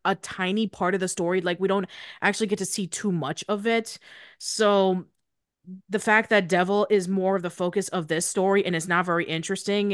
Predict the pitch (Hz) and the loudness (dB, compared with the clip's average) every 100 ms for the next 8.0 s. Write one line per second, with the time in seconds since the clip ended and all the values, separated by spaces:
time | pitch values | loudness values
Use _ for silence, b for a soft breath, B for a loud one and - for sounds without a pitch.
0 | - 185 185 - - B B B B B | -2 -4 -4 -8 -10 B B B B B
1 | B _ - 240 240 262 247 285 349 392 | B _ 2 2 4 4 2 2 4 6
2 | 440 381 285 285 285 262 - 254 254 214 | 4 4 4 4 4 2 0 -2 0 -2
3 | 247 226 196 208 233 202 170 - 175 175 | -4 -6 -6 -6 0 0 0 -2 -2 0
4 | 143 123 - 73 64 165 214 247 320 311 | -2 -4 -8 -10 -12 -4 2 4 4 2
5 | - 247 247 220 208 202 226 214 202 202 | 2 2 2 2 2 2 0 0 -2 -2
6 | 208 202 180 190 180 175 175 165 165 180 | -2 -2 0 0 0 0 0 0 0 0
7 | 170 180 175 165 180 - 160 147 151 | 0 -4 -4 -4 -4 0 0 2 -2